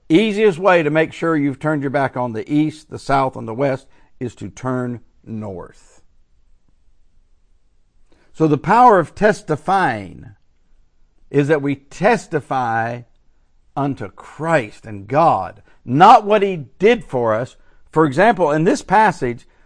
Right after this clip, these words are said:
the power is in her testifying of what he knows. "Come see a man," verse twenty-nine, "which told me all things ever I did."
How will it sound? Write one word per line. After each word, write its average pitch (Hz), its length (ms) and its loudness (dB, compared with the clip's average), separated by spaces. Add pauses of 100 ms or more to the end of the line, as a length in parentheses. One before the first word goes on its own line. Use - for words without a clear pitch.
(120)
the 135 160 2
power 214 460 4
is 135 280 -2
in 143 200 -4 (200)
her 196 180 0
testifying 165 840 0 (260)
of 107 200 -2
what 127 300 -2
he 135 220 -6
knows. 117 640 -8 (1040)
"Come 180 320 2
see 196 220 -2
a 196 60 4
man," 135 320 0
verse 117 180 -10
twenty-nine, 127 540 -6 (260)
"which 123 220 -6
told 127 220 0
me 107 200 -6
all 156 220 4
things 156 460 -6
ever 147 360 2
I 110 160 0
did." 104 720 -4